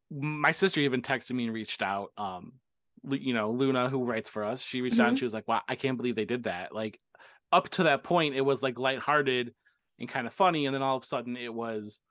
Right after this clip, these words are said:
Speaker 2: Yep.
Speaker 1: the real world was crashing in on a big screen, and, like, you couldn't miss it. It wasn't like s-, it wasn't like a, like a cell phone, you know? It was, like,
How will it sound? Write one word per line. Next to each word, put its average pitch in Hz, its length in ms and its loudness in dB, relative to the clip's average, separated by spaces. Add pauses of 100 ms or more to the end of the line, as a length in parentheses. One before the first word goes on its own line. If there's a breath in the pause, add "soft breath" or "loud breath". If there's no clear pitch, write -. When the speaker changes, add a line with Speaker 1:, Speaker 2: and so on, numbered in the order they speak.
(240 soft breath)
Speaker 2:
Yep. 240 260 -2 (240)
Speaker 1:
the 147 120 2
real 160 340 8
world 147 220 4
was 139 140 0
crashing 151 400 0
in 143 100 0
on 143 140 2
a 139 60 2
big 139 360 -6
screen, 123 720 -6
and, 135 80 -8
like, 139 140 -6
you 160 80 -4
couldn't 139 380 2
miss 156 280 -2
it. 98 200 -8 (200)
It - 60 -4
wasn't 143 260 -2
like 143 460 -2 (920 soft breath)
s-, - 180 -8 (100)
it 156 80 0
wasn't 165 160 2
like 147 100 2
a, 147 80 0 (120)
like 139 160 -4
a 170 40 -2
cell 151 200 0
phone, 127 200 -4
you 120 100 -2
know? 131 160 0
It 143 100 2
was, 139 120 -4
like, 143 200 -2